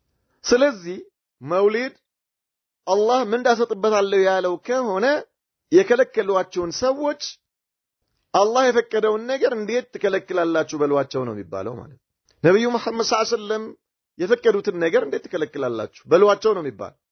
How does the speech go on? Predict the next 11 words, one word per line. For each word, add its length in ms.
ለመፈቀዱ 720
ይኸው 240
መረጃችን፣ 640
እናንተ 520
ስትከለክሉ 720
መረጃችሁ 560
የት 180
አለ 260
በሏቸው 460
ነው 80
የሚባለው። 480